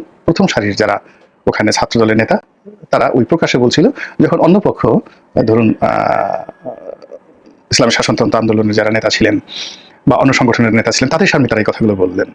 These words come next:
তো বোঝার চেষ্টা করেন যে, আহ, জামাত এবং শিবির তাদের এই যে গোপনে থাকা, অন্য দলের মধ্যে মিশে থাকা বা সমাজে, আহ, যাকে বলা হয় বিভিন্ন সুরতে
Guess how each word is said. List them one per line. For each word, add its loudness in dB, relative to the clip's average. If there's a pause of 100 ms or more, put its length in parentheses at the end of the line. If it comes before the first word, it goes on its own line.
(280)
তো 0
বোঝার 4
চেষ্টা 0
করেন 0
যে, 2
আহ, -2
জামাত 2
এবং 2
শিবির 2
তাদের 0
এই 0
যে 0 (200)
গোপনে 2
থাকা, -2 (500)
অন্য 4
দলের 2
মধ্যে 0
মিশে 0
থাকা 0
বা 2
সমাজে, 2 (520)
আহ, 2
যাকে 0
বলা 2
হয় 0 (360)
বিভিন্ন 6
সুরতে 0